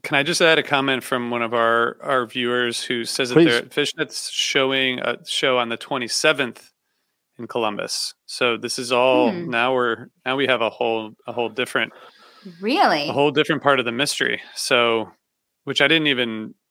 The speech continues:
Speaker 1: I didn't see that 'cause all I see is the, the East, the Ardmore one you mentioned on the seventeenth. So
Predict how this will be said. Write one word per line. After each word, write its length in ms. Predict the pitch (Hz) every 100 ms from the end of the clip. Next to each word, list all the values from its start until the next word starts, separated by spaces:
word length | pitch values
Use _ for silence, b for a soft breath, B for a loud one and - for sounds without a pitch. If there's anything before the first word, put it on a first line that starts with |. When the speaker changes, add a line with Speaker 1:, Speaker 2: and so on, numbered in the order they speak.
| _ -
Speaker 1:
I 80 | 139
didn't 240 | 131 120
see 400 | - - - 151
that 280 | 131 110 113 -
'cause 260 | 120 123 - _ -
all 160 | 127
I 60 | 135
see 200 | 135 131
is 140 | 113 113
the, 300 | 110 110 -
the 200 | - 110
East, 400 | 113 120 117 -
the 120 | 110 120
Ardmore 360 | 120 113 110
one 160 | 107 107
you 80 | 110
mentioned 260 | 110 127
on 80 | 117
the 40 | 117
seventeenth. 420 | 120 113 127 107
So 300 | 143 127